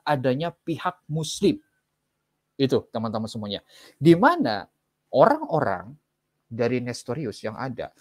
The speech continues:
mereka melakukan adanya penerjemahan-penerjemahan dari bahasa yang ada, eh, Yunani ya,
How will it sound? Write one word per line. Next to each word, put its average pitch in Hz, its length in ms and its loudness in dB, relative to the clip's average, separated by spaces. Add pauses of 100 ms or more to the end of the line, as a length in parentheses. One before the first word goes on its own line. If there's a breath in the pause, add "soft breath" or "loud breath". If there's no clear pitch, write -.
(300 soft breath)
mereka 220 800 2
melakukan 170 1120 0
adanya 160 400 -2 (160)
penerjemahan-penerjemahan 156 2000 -2 (720)
dari 143 320 4
bahasa 151 560 -2
yang 139 160 -2
ada, 110 480 -6
eh, 104 240 -6
Yunani 107 400 -4
ya, 95 240 -10